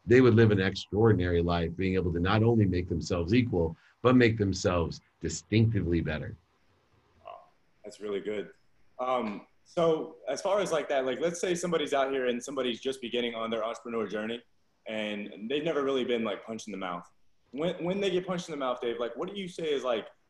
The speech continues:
Speaker 2: the, the biggest thing to, like, not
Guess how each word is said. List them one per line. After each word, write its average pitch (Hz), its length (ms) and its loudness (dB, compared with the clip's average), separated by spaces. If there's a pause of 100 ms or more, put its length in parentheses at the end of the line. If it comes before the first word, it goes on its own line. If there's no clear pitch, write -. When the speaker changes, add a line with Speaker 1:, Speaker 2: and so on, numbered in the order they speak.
(160)
Speaker 2:
the, 117 420 0
the 117 60 -4
biggest 131 460 -4
thing 127 240 -4
to, 113 120 -12
like, 101 260 -4 (140)
not 110 420 -4